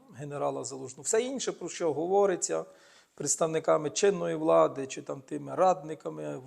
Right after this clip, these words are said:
від влади, говорячими головами влади, заангажованими журналістами, яких заангажувала влада, все це, ну, не, не витримує,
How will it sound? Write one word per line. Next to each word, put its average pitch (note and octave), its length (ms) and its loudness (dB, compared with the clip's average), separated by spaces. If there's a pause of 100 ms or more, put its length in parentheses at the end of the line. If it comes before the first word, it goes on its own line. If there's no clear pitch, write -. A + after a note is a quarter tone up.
(100)
від C#3+ 160 -6
влади, C3 680 -2 (280)
говорячими D#3 580 -4
головами F3 680 2
влади, D3+ 680 -4
заангажованими D3+ 720 -6
журналістами, E3+ 840 -6 (580)
яких D3 500 -6 (200)
заангажувала D3+ 760 0
влада, C#3 560 -2 (160)
все F#3 220 0
це, F3+ 340 2 (720)
ну, E3+ 220 -8
не, D#3 320 -4
не D#3 280 -2
витримує, D#3+ 680 -2